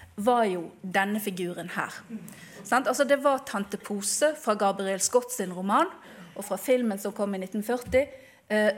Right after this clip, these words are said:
som, og hvis dere husker den fortellingen, eh, så noe som selvfølgelig ikke er fokus i, i filmen, eh, eller i boken, det er jo det at Tante Pose var en av de kvinnene som ikke hadde noe hjem. Tante Pose ble sendt rundt fra bror til bror, og som dere husker, en ganske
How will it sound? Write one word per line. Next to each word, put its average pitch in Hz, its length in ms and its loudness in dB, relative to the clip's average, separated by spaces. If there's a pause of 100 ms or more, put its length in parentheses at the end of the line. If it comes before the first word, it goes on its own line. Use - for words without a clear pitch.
som, - 360 2 (280)
og 240 120 2
hvis 269 160 -2
dere 285 180 0 (100)
husker 277 520 0
den 269 140 2
fortellingen, 214 680 -4 (440)
eh, 202 300 2
så 262 140 0
noe 254 180 2
som 254 160 2
selvfølgelig 240 380 2
ikke 240 220 0
er 233 80 4
fokus 233 460 -4
i, 208 180 4
i 208 80 0
filmen, 208 480 0 (160)
eh, 190 260 -2
eller 196 140 0
i 202 80 -2
boken, 240 260 -4
det 285 120 4
er 285 80 4
jo 240 100 2
det 254 140 4
at 262 80 -12
Tante 226 240 -4
Pose 226 440 -6
var 254 140 0
en 247 240 0
av 175 80 -4
de 226 140 -2
kvinnene 220 420 -2 (140)
som 226 180 -4
ikke 254 240 -4
hadde 226 320 0
noe 165 160 -2
hjem. 214 240 0 (760)
Tante 254 280 -2
Pose 285 320 -4
ble 262 160 2
sendt 247 480 -2
rundt 233 240 2
fra - 180 -4
bror 226 360 0
til 175 100 -2
bror, 226 320 -2 (440)
og 226 80 -2
som 233 80 -2
dere 214 240 0
husker, 220 480 2
en 214 140 0
ganske 214 240 -2